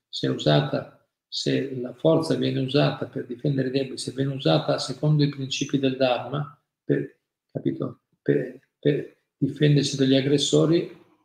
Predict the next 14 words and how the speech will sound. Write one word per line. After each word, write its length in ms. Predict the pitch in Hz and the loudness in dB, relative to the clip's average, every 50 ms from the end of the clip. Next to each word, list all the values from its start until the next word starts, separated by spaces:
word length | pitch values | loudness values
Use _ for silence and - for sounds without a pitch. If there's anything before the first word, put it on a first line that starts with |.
| _ _ _ - | _ _ _ -10
è 140 | - 143 | -10 -8
concessa. 760 | - - 139 110 - - 151 135 - - - - - - - - - - - _ _ _ _ _ _ _ _ _ _ _ _ - | -6 -6 -8 -4 0 2 2 2 2 -2 -6 -8 -10 -12 -18 -20 -20 -20 -20 _ _ _ _ _ _ _ _ _ _ _ _ -10
Ma 80 | - - | -10 -6
qui, 440 | - - 151 143 139 143 143 - - | 0 4 4 4 4 2 -4 -8 -4
qui 200 | - 143 143 139 | 0 0 0 0
chiaramente 600 | 143 - 139 135 135 135 135 139 143 135 - - | 2 0 2 2 2 2 0 -2 -2 -4 -6 -8
ci 80 | 123 - | -10 -8
sono 300 | - - 135 131 127 127 | -6 -4 -4 -4 -4 -6
in 100 | 123 120 | -6 -6
mezzo 320 | 123 131 135 127 - 123 - | -4 -4 -4 -2 -4 -6 -6
tante 300 | - 127 127 120 - 131 | -6 -10 -8 -4 -4 -2
altre 300 | 127 127 - - 123 127 | -2 -2 -4 -6 -8 -2
cose, 440 | - 135 127 127 117 117 127 120 117 | 0 0 0 0 0 -2 -6 -6 -6
interessi 840 | 117 113 - - 135 135 127 - - - 127 120 120 - _ _ | -8 -10 -8 -4 -2 -2 -2 -2 -4 -4 -4 -6 -6 -10 _ _